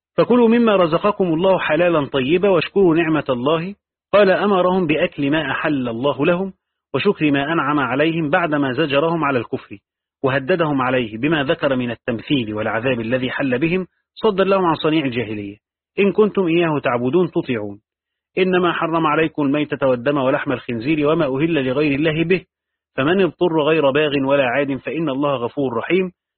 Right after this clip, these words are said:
تقدم تفسير نظيرها ومذاهب القراء فيها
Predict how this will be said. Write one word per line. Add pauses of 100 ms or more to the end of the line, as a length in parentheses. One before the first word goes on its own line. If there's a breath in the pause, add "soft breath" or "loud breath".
(160)
تقدم
تفسير
نظيرها (140)
ومذاهب
القراء
فيها